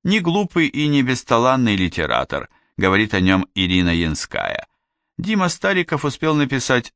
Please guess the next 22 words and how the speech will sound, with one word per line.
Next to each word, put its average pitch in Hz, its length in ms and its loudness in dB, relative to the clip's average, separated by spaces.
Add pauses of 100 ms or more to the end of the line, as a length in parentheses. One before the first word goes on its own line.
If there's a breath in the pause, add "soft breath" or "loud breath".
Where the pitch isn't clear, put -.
(100)
столько 170 560 0
гнусностей, 117 800 -2 (260)
что 104 200 0
хватило 110 560 2
бы 98 160 2
на 95 180 4
дюжину 107 480 2
его 90 340 2
единомышленников. 80 1000 -2 (1400 soft breath)
Стариков, 135 680 0
как 120 180 0
напоминает 101 840 2
Тименчик, 90 800 0
стал 139 300 -2
широко 120 540 0
известным, 113 560 -2 (440 soft breath)
когда 127 320 2
атаковал 139 500 0
стихотворение 104 920 0
Евтушенко 110 680 -2
"Бабий 92 420 0
Яр" 113 440 -4